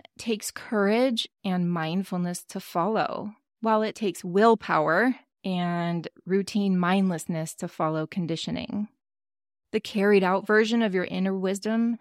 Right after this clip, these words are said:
feels inherently good, and the carried out vision of conditioning doesn't necessarily feel very good. Inner wisdom feels like a magnetic pull,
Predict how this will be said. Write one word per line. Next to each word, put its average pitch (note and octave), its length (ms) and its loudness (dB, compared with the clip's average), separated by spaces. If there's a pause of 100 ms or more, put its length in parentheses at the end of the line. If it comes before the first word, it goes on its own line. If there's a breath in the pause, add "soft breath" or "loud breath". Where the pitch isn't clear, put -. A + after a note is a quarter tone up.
feels F#3+ 540 -2
inherently F3 640 -4
good, D#3 480 -8 (580)
and F#3 380 2
the F#3+ 80 -4
carried G3 360 0
out F3+ 180 0
vision F#3 520 -2 (120)
of E3+ 680 -4 (340)
conditioning G#3+ 840 -2 (400)
doesn't G3+ 340 0
necessarily F3 720 -2
feel E3+ 300 -4
very D#3 260 -6
good. G#3 400 -8 (580)
Inner A#3+ 200 4
wisdom B3 340 4
feels G#3+ 320 4
like G#3 140 -2
a G3 40 -4
magnetic F3+ 720 0
pull, F#3 600 -2